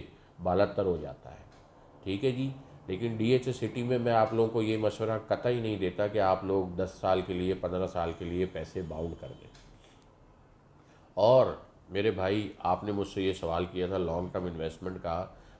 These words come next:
मैं आपको ये जवाब देना चाहता हूँ कि ऐसा कौन सा फाइनेंशियल फंड है या फाइनेंशियल इंस्टीट्यूट है जो आपके पचास लाख को दस या बारह सालों में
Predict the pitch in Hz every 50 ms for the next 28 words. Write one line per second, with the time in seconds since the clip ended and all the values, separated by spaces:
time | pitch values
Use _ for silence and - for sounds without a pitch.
0 | - - 101 101 101 98 - - 107 107 107 101 98 95 95 95 101 101 98 104
1 | 98 104 101 95 95 90 87 - 101 104 107 101 104 110 95 - - 98 98 -
2 | - 117 117 110 - - - 107 107 113 123 131 123 117 - - 123 113 - -
3 | 110 101 98 101 101 98 92 - - 110 104 104 101 95 - - - - - -
4 | - - - - - 110 113 117 110 98 90 87 82 80 73 71 67 87 98 95
5 | - - 95 92 95 98 95 92 - 101 98 - 101 95 90 - - 101 92 87
6 | - 95 92 101 107 104 - 85 82 80 78 71 - - - - - - - -
7 | - 101 95 92 98 95 - - 107 - - 95 87 - 90 92 98 95 - 101
8 | 92 90 90 90 87 - - 90 87 90 90 90 90 87 82 87 - - - -
9 | - - - 85 92 95 92 - - - 95 92 90 82 82 82 85 90 92 90
10 | - 85 85 85 87 82 82 87 87